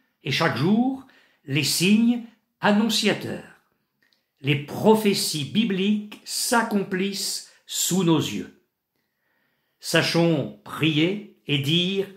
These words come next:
que ton règne vienne. Mais quelqu'un dira, Jésus n'a pas demandé de prier pour son retour. Nous voyons au contraire la place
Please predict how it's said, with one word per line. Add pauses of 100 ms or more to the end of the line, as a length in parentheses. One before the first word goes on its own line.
(440)
que
ton
règne (200)
vienne. (920)
Mais (280)
quelqu'un
dira, (580)
Jésus
n'a
pas
demandé
de
prier
pour
son
retour. (1040)
Nous
voyons
au
contraire (540)
la
place